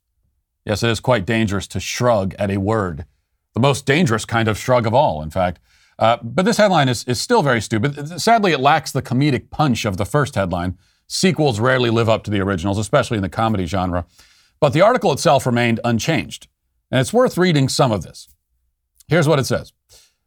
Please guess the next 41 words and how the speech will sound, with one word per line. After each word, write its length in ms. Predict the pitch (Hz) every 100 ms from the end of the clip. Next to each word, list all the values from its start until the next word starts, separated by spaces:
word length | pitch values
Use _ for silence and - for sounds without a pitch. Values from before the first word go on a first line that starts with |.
| -
"The 60 |
podcaster 720 | - 220 262 226 202 143 156
Joe 180 | 117 151
Rogan 380 | 131 95 85 98
did 160 | 127
not 240 | 127 175 226
join 300 | 110 135 143
a 60 |
mob 400 | 107 107 90 101
that 120 | 95 101
forced 320 | 120 113 -
lawmakers 580 | 104 131 117 98 98 85
to 100 | -
flee 240 | - 131
for 160 | 113 101
their 100 | 92
lives. 460 | 113 104 90 110 - _ _
He 80 | 123
never 220 | 131 120
carried 340 | - 113 123
a 60 | 104
Confederate 520 | - 92 - 110 98
flag 400 | - 113 110 127
out 220 | 110 104
inside 500 | - 127 127 127 123
the 80 | 101
U 100 | 113
S 140 | 110 -
Capitol 380 | - 117 110 104
Rotunda. 540 | 92 - 131 151 151 - - _ _ _
No 120 | 127 143
one 220 | 135 110
died 400 | 120 123 160 165
trying 240 | 143 123
to 80 | 110
stop 380 | - - 139 135
him 180 | 147 156
from 160 | 110
using 260 | 117 117 107
the 120 | 107
N-word. 340 | 151 120 113